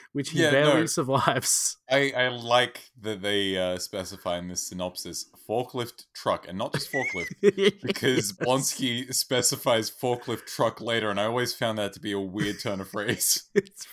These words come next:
Speaker 1: very funny. Banner escapes and goes to Guatemala,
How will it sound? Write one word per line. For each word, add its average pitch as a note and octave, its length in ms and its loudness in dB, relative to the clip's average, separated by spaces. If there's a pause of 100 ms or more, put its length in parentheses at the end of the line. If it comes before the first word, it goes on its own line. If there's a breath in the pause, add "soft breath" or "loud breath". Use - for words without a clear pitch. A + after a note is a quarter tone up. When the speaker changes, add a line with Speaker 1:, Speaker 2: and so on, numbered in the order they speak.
(140)
Speaker 1:
very - 140 -6 (160)
funny. - 480 -12 (1120 loud breath)
Banner D#3 460 4
escapes B2+ 540 0
and B2 120 0
goes B2 280 0
to - 100 -8
Guatemala, A2+ 960 -2